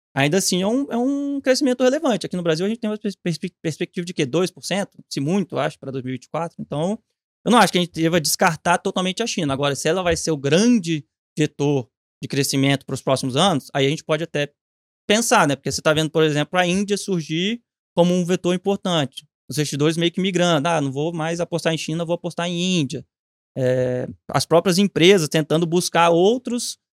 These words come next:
é, países pra poder colocar sua produção. Então, quando você fala da Apple, é um, é um país que, um, é uma empresa que depende muito da China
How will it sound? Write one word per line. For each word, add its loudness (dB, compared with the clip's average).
é, 0
países 2
pra -2
poder -2
colocar -2
sua -6
produção. -4
Então, -6
quando -4
você -6
fala 2
da -2
Apple, 0
é 2
um, 0
é -2
um -2
país 2
que, -8
um, -6
é -10
uma -2
empresa -2
que -6
depende 0
muito 2
da 6
China -2